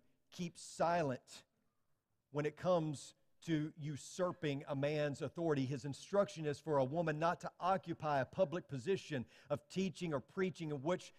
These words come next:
she exercises authority over a man. Same thing as what he taught in First Timothy chapter two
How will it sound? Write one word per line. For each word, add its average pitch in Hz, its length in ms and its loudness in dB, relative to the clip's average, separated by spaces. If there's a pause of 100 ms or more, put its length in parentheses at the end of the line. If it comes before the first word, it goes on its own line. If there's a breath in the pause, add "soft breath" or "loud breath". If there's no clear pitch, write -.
(100)
she 175 260 -4
exercises 170 880 2
authority 175 600 2
over 165 340 -2
a 165 40 -2
man. 170 320 -4 (360)
Same 208 280 6
thing 202 180 4
as 156 140 -2
what 180 140 2
he 170 60 0
taught 180 340 6
in 139 80 -4
First 180 260 -4
Timothy 165 280 -2
chapter 170 340 0
two 180 340 2